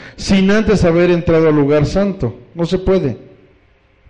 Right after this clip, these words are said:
Yo no puedo entrar al lugar santo sin antes haber pasado por el atrio. ¿Qué personas, ustedes lo saben, podían entrar al lugar santísimo?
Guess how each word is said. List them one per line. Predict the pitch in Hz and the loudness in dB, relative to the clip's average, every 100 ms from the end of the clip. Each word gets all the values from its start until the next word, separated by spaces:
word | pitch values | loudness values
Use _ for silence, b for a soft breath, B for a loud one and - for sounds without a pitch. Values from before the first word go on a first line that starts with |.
| _ _ _ _ B B B | _ _ _ _ B B B
Yo | 185 214 | 2 2
no | 240 | 2
puedo | 240 233 220 | 2 2 2
entrar | 226 220 | 2 2
al | 214 | 2
lugar | 185 170 202 202 170 - - | 2 4 2 2 -2 -10 -12
santo | - 240 247 226 - 220 208 B B | -4 0 0 0 0 -2 -2 B B
sin | - 185 196 | -2 0 2
antes | 214 214 208 170 | 0 0 0 2
haber | 170 185 185 | 2 2 0
pasado | 165 - 165 170 165 | -2 0 0 0 0
por | 147 135 | 0 2
el | 139 | 2
atrio. | 156 156 120 104 95 - - _ _ _ B B B | 0 0 -2 -4 -8 -20 -20 _ _ _ B B B
¿Qué | - 330 349 | -2 0 0
personas, | 320 196 - 220 202 208 214 | 0 0 0 0 2 0 -2
ustedes | 160 165 165 | -4 0 0
lo | 151 | 0
saben, | 135 190 156 156 190 - B B - | 0 0 2 0 -2 -8 B B 0
podían | 180 190 226 214 | 2 2 2 0
entrar | 185 190 202 151 | 0 0 0 0
al | 165 | 0
lugar | 160 175 170 | 2 2 0
santísimo? | 196 185 185 226 185 151 123 | 0 -2 0 -2 -2 -2 -4